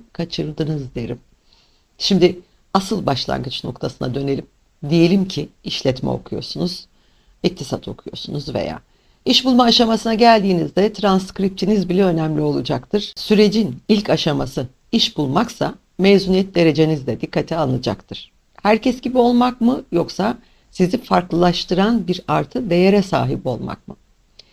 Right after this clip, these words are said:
Nihai hedefte yönetici olmak vardı, değil mi? İyi bir yöneticiyi diğer çalışanlardan ayıran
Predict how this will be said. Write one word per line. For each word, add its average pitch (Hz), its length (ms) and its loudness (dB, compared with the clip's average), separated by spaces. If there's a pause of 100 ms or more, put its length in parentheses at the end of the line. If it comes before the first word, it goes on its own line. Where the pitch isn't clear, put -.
(260)
Nihai 247 480 6
hedefte 190 340 4
yönetici 202 440 2
olmak 185 460 0
vardı, 127 300 -2
değil 247 140 -2
mi? 165 160 -2 (260)
İyi 202 220 2
bir 208 60 4
yöneticiyi 160 640 0
diğer 202 260 2
çalışanlardan 165 880 -2
ayıran 147 500 0